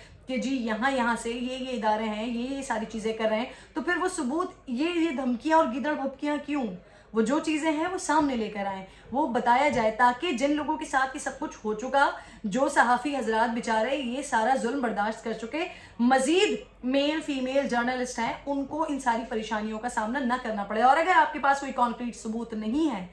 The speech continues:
अगर आपके पास कुछ भी नहीं है, सिर्फ गीदड़ भपकियां हैं, तो मेरी अपनी तमाम बिरादरी से, अपनी तमाम सहाफ़ी बिरादरी से ये गुजारिश होगी कि please पाकिस्तान, हम, हम, मैं किसी की भी हुब्बुल वतनी पर शक नहीं कर रही हूँ।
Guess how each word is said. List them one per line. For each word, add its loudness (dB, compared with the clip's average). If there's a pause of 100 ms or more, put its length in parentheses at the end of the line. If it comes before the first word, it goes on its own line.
(400)
अगर 6
आपके 4
पास 2
कुछ -2
भी 2
नहीं 0
है, -6
सिर्फ -4
गीदड़ 0
भपकियां -4
हैं, -6
तो -2
मेरी -2
अपनी -4
तमाम -2
बिरादरी -2
से, -8
अपनी -12
तमाम -2
सहाफ़ी -2
बिरादरी -4
से -10
ये -8 (320)
गुजारिश 2
होगी -2 (280)
कि -2
please -2 (340)
पाकिस्तान, 2
हम, 0
हम, 0
मैं 0
किसी -4
की -4
भी 2
हुब्बुल -2
वतनी -2
पर -4
शक -10
नहीं -4
कर -6
रही -2
हूँ। -2